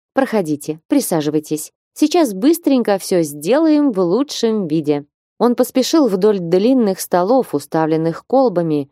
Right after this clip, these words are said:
вертикальных панелей с датчиками, подрагивающими стрелками и рубильниками. Кажется, мы сейчас были в святая святых,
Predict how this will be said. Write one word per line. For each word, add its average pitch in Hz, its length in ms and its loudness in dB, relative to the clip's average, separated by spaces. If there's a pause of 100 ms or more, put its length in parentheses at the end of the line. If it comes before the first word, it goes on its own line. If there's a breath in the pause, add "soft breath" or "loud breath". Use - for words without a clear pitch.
(100)
вертикальных 220 800 0
панелей 196 680 0
с 170 80 -2
датчиками, 151 840 -4 (240)
подрагивающими 170 1080 0
стрелками 165 760 0
и 160 60 2
рубильниками. 170 880 0 (240)
Кажется, 226 420 0
мы 208 100 2
сейчас 185 360 -2
были 185 260 0
в - 60 -10
святая 226 580 0
святых, - 680 -4